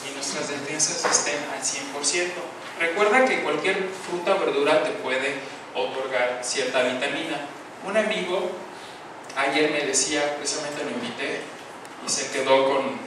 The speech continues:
con la idea muy confuso. Me dijo, "Oye, pero el rojo, el Supernova, te sirve para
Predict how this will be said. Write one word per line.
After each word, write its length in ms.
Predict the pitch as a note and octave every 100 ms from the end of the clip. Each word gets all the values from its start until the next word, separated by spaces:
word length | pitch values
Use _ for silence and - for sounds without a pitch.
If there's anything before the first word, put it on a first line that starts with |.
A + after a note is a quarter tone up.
| - -
con 120 | B2+
la 80 | B2+
idea 320 | B2+ C3 C3+ C#3
muy 140 | C#3
confuso. 720 | C#3+ C#3+ E3 - - - - - -
Me 80 | D3
dijo, 260 | D3+ - F#3+
"Oye, 240 | G#3 G#3
pero 300 | G3 F3+ F3 F3 - - - - - -
el 180 | -
rojo, 300 | A3 A#3+ A#3+ B3+
el 60 |
Supernova, 680 | F#3+ - D#3 E3+ F#3 G3 G3 -
te 60 | -
sirve 260 | A3 B3+
para 240 | B3+ -